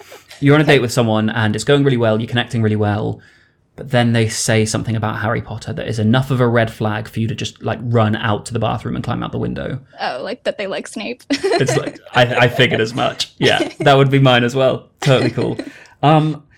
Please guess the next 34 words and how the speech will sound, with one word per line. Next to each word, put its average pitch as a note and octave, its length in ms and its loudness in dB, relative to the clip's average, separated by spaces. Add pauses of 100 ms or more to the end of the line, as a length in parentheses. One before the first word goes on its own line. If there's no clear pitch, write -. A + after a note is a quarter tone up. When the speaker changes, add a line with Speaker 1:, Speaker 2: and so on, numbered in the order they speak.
(260)
Speaker 2:
I E3+ 140 4
was F#3 180 -2
really F3 200 2
hoping D#3+ 320 2
we'd C3+ 120 2
have C3+ 140 0
a C3 60 0
bit B2 180 0
more, B2 480 0
um, A#2+ 460 -2
we'd B2+ 240 -6
butt B2+ 120 0
heads C#3+ 220 -2
a A#2 60 -2
little A2 180 -2
bit A2 140 -6
more A2 220 -2
and A#2 80 -2
argue B2 440 0
some A#2+ 460 0
on B2+ 180 0
these B2 180 0
points, A#2+ 280 0
but - 100 -6
I A#2+ 40 -2
feel C#3 180 2
like C3 200 2
we've B2+ 200 0
aligned A#2+ 380 4
on B3 60 2
Speaker 1:
Sorry. A#3 160 4
Speaker 2:
most - 220 2
of A#2+ 140 0
them. - 240 0